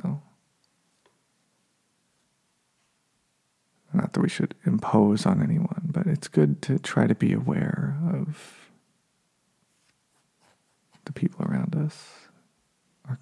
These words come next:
people in our community, our friends, our family,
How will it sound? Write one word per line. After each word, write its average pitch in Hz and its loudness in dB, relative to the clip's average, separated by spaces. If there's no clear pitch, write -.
people - 0
in 180 4
our - -6
community, 127 4
our - -2
friends, - 0
our - -6
family, 165 -4